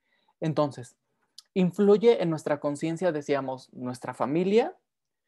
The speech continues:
porque si nosotros crecemos en una familia donde es muy común decir mentiras, bueno, para nosotros tal vez nos va a salir ya como una segunda naturaleza probablemente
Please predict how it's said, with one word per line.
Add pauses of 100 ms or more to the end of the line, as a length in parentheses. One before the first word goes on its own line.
(140)
porque
si
nosotros
crecemos (580)
en
una
familia
donde (600)
es
muy
común
decir
mentiras, (1120)
bueno,
para
nosotros
tal
vez
nos
va
a
salir
ya
como
una
segunda
naturaleza
probablemente